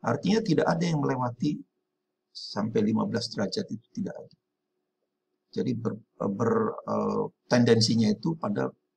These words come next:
berkonver-, konvergen pada minus tiga belas derajat.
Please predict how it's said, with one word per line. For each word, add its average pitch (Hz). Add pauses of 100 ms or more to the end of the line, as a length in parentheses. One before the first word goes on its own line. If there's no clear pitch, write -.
(400)
berkonver-, 120
konvergen 123
pada 107
minus 120
tiga 104
belas -
derajat. -